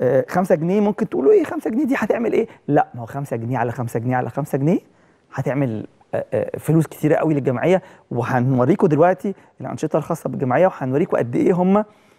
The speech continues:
بيوصلوا لأماكن كتيرة قوي، بيعملوا حاجات حلوة قوي اللي الناس بيكونوا، آه، محتاجينها. فبطلب مرة تانية من صحابي الصغيرين تفتحوا الحصالة بتاعتكم، وأكن هتطلعوا الخمسة جنيه، بس هتتخصم بعد كده من حساب بابا وماما.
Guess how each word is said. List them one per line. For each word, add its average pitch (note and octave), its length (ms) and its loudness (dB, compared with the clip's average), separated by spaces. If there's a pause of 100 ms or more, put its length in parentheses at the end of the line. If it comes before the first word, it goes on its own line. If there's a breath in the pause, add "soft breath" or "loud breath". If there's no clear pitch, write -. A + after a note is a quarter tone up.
(180 soft breath)
بيوصلوا D#3+ 400 2
لأماكن E3+ 380 -2
كتيرة F#3 260 0
قوي، G#3 160 4
بيعملوا E3+ 340 0 (220 loud breath)
حاجات E3 320 -4
حلوة G3+ 300 2 (120)
قوي G#3+ 260 2 (160)
اللي C3+ 140 -6
الناس D#3 300 -2
بيكونوا، E3 400 -2 (340 loud breath)
آه، A#2+ 120 2
محتاجينها. A2+ 480 0
فبطلب C#3+ 420 0
مرة D#3+ 420 2
تانية F3+ 320 0
من F3+ 100 -4
صحابي D3+ 260 -6
الصغيرين C#3+ 500 -2 (260 soft breath)
تفتحوا C3 260 -6
الحصالة B2+ 340 -2
بتاعتكم، - 500 -2 (420 soft breath)
وأكن D3 880 0
هتطلعوا C#3+ 400 0
الخمسة D#3 340 -4
جنيه، D#3+ 280 0
بس G3+ 280 0
هتتخصم F3+ 640 -2
بعد D3 160 0
كده E3+ 280 0 (220 loud breath)
من D3+ 100 -6
حساب D#3 300 -2
بابا C3+ 200 0
وماما. A2 300 -4